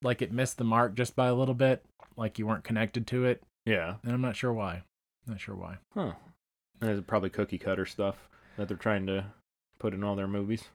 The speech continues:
Speaker 1: I don't know. I don't know if it just was because it was different than Toy Story, or I,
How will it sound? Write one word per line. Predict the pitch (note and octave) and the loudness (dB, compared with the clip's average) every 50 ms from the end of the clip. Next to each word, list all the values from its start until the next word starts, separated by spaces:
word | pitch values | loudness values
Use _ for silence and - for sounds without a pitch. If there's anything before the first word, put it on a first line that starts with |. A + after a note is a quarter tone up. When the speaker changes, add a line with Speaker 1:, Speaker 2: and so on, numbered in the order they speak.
| _ _ _ _ _ _ _ _ _ - | _ _ _ _ _ _ _ _ _ 0
Speaker 1:
I | D3+ | 2
don't | F3 F3 E3+ | 4 6 8
know. | E3+ E3 D3 B2+ A2+ | 8 8 8 8 8
I | A#2+ | 8
don't | C#3+ E3 E3 | 8 8 10
know | D#3 D3+ | 10 8
if | C3+ - | 8 8
it | C#3+ C3 | 6 4
just | A#2 C3 B2 - - - | 6 4 2 0 -4 -2
was | A#2 A#2 G#2 | -2 -2 -2
because | - - G#2 - A#2+ A2 G2+ G2+ | -2 -4 0 2 4 4 4 2
it | |
was | F2 F2+ F2+ | 0 -2 -4
different | E2+ - A2+ A#2+ - - C3+ B2 A2 A2 - | -2 0 0 0 2 2 0 0 0 -2 -2
than | G#2+ G2 F#2 F#2 F2+ | -2 0 0 -2 -4
Toy | - - B2+ C3 C3 | -2 0 0 0 0
Story, | - - C#3 C#3 C3+ C#3 C#3 C#3 C#3 C#3 C3 | 0 0 0 2 4 4 6 6 6 6 6
or | A2+ G2 G2+ F2+ - | 4 4 2 0 0
I, | - F#2+ G#2 G2 | -2 -4 -4 -6